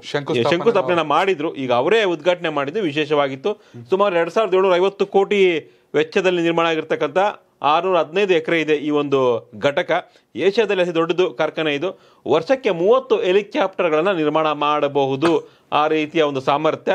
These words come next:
Speaker 2: ಈ ಒಂದು ಘಟಕಕ್ಕೆ ಇದೆ. So ಇದೇ ವೇಳೆ ಚಿಕ್ಕನಾಯಕನಹಳ್ಳಿ ಮತ್ತೆ ತಿ-, ತಿಪ್ಟೂರಿಗೆ ಸಂಬಂಧಪಟ್ಟಂತ ಕೆಲವೊಂದಿಷ್ಟು ಯೋಜನೆಗಳನ್ನ ನರೇಂದ್ರ ಮೋದಿ ಅವರು ಶಿಲಾನ್ಯಾಸವನ್ನ ಮಾಡಿದ್ರು. ಜೊತೆಗೆ ತುಮಕೂರು ಕೈಗಾರಿಕಾ ಪ್ರದೇಶಕ್ಕೆ ಮೋದಿ ಅವರು ಶಿಲಾನ್ಯಾಸವನ್ನ ನೆರವೇರಿಸಿದ್ರು. ಈ ವೇಳೆ ಮಾತನಾಡಿದ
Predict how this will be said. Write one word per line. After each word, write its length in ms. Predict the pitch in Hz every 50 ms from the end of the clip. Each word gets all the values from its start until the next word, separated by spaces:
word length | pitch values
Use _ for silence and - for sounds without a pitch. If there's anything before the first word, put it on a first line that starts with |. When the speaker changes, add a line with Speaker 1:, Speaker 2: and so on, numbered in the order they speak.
| - -
Speaker 2:
ಈ 100 | 151 156
ಒಂದು 240 | 160 156 147 139 127
ಘಟಕಕ್ಕೆ 440 | - 120 117 - 120 139 139 - -
ಇದೆ. 560 | - 139 135 139 131 - - _ _ _ _ _ -
So 120 | 175 156
ಇದೇ 160 | 156 180 202
ವೇಳೆ 160 | 214 214 208 202
ಚಿಕ್ಕನಾಯಕನಹಳ್ಳಿ 520 | 202 190 165 190 202 202 180 190 190 196
ಮತ್ತೆ 160 | 180 185 180
ತಿ-, 440 | 262 - 269 175 165 156 147 143 -
ತಿಪ್ಟೂರಿಗೆ 480 | - 175 - - 208 196 185 165 180 175
ಸಂಬಂಧಪಟ್ಟಂತ 520 | 170 175 175 170 170 170 175 160 160 156
ಕೆಲವೊಂದಿಷ್ಟು 720 | 160 - 170 165 170 170 160 - - 185 170 151 135 - - _ _ _ _ _ -
ಯೋಜನೆಗಳನ್ನ 720 | 120 120 160 196 220 233 214 214 208 185 180 170 165 175 185 - - - _ -
ನರೇಂದ್ರ 340 | 135 139 160 165 165 160 156
ಮೋದಿ 260 | 151 151 151 143 147
ಅವರು 120 | 151 147
ಶಿಲಾನ್ಯಾಸವನ್ನ 520 | 131 - 151 147 151 151 147 135 147 139 139
ಮಾಡಿದ್ರು. 400 | 139 143 143 143 139 151 165 165
ಜೊತೆಗೆ 360 | 135 135 139 147 147 175 190 185 - - _ _ _ -
ತುಮಕೂರು 380 | 165 185 202 180 220 226 214
ಕೈಗಾರಿಕಾ 400 | - 190 175 180 196 196 185 185
ಪ್ರದೇಶಕ್ಕೆ 540 | 170 175 170 175 175 240 240 - 202 196 - - -
ಮೋದಿ 480 | 123 120 127 147 185 226 240 190 202
ಅವರು 320 | 175 156 165 185 165 - _ _ _ _ _ _ - -
ಶಿಲಾನ್ಯಾಸವನ್ನ 500 | - 165 175 175 165 156 151 143 143 175
ನೆರವೇರಿಸಿದ್ರು. 640 | 170 139 135 135 139 135 131 117 135 117 127 123 123
ಈ 100 | 143 160
ವೇಳೆ 200 | 180 214 226 247
ಮಾತನಾಡಿದ 680 | 220 190 185 190 185 208 202 190 180 185 180 160 -